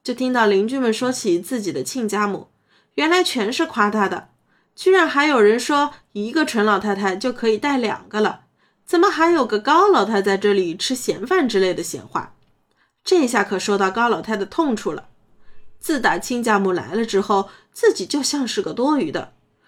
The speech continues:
好像小女婿看自己的眼神都没有以前那么亲切了。这还得了？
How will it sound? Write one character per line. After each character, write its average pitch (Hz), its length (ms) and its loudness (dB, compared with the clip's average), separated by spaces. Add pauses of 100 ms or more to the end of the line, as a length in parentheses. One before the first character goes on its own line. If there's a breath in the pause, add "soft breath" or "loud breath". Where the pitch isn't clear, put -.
(160)
好 320 180 2
像 330 420 2
小 320 300 0
女 311 160 2
婿 294 160 -2
看 294 220 0
自 294 120 -2
己 226 120 -2
的 208 80 6
眼 190 200 -2
神 220 240 -4
都 247 120 -2
没 226 120 2
有 208 120 4
以 202 160 0
前 202 180 -2
那 214 60 0
么 208 100 0
亲 240 320 -4
切 240 140 -8
了。 165 140 -8 (640)
这 - 160 -6
还 208 220 -6
得 165 160 -6
了？ 160 160 -8